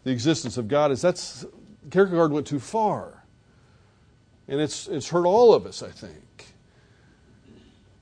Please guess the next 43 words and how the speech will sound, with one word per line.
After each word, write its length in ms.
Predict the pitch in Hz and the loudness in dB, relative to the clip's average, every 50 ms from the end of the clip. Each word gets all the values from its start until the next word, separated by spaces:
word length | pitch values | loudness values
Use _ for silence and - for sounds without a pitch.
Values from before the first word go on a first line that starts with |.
| _ _ _ _ _ _ _ _ _ _ _ _ _ _ _ _ _ _ _ _ _ _ _ _ _ _ _ _ _ _ _ - | _ _ _ _ _ _ _ _ _ _ _ _ _ _ _ _ _ _ _ _ _ _ _ _ _ _ _ _ _ _ _ -2
But 160 | 120 160 - - | 0 0 2 4
that's 300 | 208 214 226 220 - - | 4 4 4 4 0 0
the 140 | 175 165 | 0 2
issue 220 | 175 156 151 - 156 | 4 2 2 2 2
that 120 | 135 139 127 | 2 2 2
we 100 | 123 120 | 0 0
really 220 | 120 131 131 127 | 2 2 2 2
need 260 | 120 117 113 113 - - | 2 0 -2 -2 -4 -6
to 120 | - 113 | -6 -6
address, 420 | 104 92 92 117 117 101 92 - | -6 -4 -2 -2 -2 -2 -4 -2
not 200 | - 156 160 156 | 0 2 2 4
just 260 | 139 156 139 - - - | 2 2 0 0 -4 -8
in 140 | 165 143 | -6 -4
the 80 | 135 131 | 0 2
rest 240 | 131 147 143 - - | 2 2 0 0 0
of 40 | 127 | 0
our 120 | 131 117 | 0 0
time 260 | - - 139 131 120 | 0 -2 -2 -2 -2
this 180 | 113 - - - | -4 -6 -6 -2
morning, 260 | 131 131 123 117 110 | -2 0 0 0 -2
but 200 | 104 113 117 - | -2 -4 -4 -6
especially 500 | 135 127 - - 175 165 - - 135 120 | -8 -12 -6 -2 -2 -2 0 0 -2 -2
you'll 120 | 117 110 | -2 -4
see 200 | 104 - - 123 | -6 -6 -4 -2
it 80 | 117 107 | -2 -2
addressed 380 | 107 95 113 117 113 - - 120 | -4 -4 -4 -4 -4 -4 -6 -10
in 80 | 107 | -8
the 80 | 107 110 | -8 -6
next 260 | 113 117 110 - - | -6 -8 -8 -8 -6
week, 320 | 123 123 135 135 123 - - | -2 0 0 0 0 -4 -6
maybe 400 | - 135 147 160 160 143 135 120 | -2 2 4 6 6 6 4 2
two, 240 | - - 147 135 117 | 0 -2 -2 -2 -2
depending 300 | 110 - 127 123 117 92 | -2 -2 -2 -4 -4 -4
upon 200 | 104 107 113 104 | -6 -8 -8 -6
how 160 | 101 113 117 | -4 -4 -4
long 200 | 113 113 113 110 | -4 -4 -6 -6
it 80 | 104 92 | -8 -8
takes 280 | - 120 113 - - | -6 -6 -6 -6 -8
us 160 | 104 92 - - | -12 -14 -12 -12
to, 160 | 107 101 95 - _ _ - - - - - - - _ | -12 -12 -12 -14 _ _ -20 -20 -20 -20 -20 -20 -20 _
to 100 | - 90 | -18 -18
cover 320 | - - 107 98 90 87 | -12 -10 -10 -8 -8 -10
this. 480 | 78 76 73 71 71 73 - - - - | -12 -14 -16 -20 -20 -20 -20 -20 -20 -20